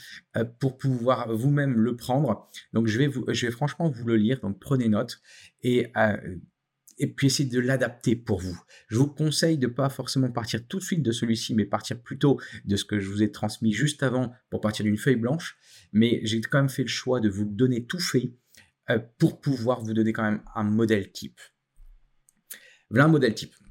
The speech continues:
J'ai appelé, euh, j'ai pris mon nom, euh, allez, on va dire que je m'appelle Romain. Bonjour à tous. Je suis Romain, par exemple, coach sportif passionné,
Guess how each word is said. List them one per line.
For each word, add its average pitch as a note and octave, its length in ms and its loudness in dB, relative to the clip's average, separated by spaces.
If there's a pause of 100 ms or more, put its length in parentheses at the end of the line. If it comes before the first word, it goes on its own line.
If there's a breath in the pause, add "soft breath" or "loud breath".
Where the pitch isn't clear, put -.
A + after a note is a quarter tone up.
J'ai G#2 320 2
appelé, G#2 580 0
euh, F2 340 -4
j'ai G#2+ 160 -4
pris - 180 -4
mon G#2 220 4
nom, G2+ 360 0
euh, F2 40 -6
allez, F2+ 160 -4
on F2+ 60 -8
va F#2 80 -4
dire G2+ 200 -4
que F#2 160 -6
je F2+ 100 -6
m'appelle G2 260 0
Romain. F#2+ 340 -2 (1160 loud breath)
Bonjour F3 340 6
à A2 40 -2
tous. - 420 -8 (320)
Je G#2 200 2
suis A2 440 0
Romain, F#2 480 -2
par - 100 -8
exemple, G2+ 340 -4 (160)
coach G#3+ 240 4
sportif - 480 -4
passionné, B2+ 640 0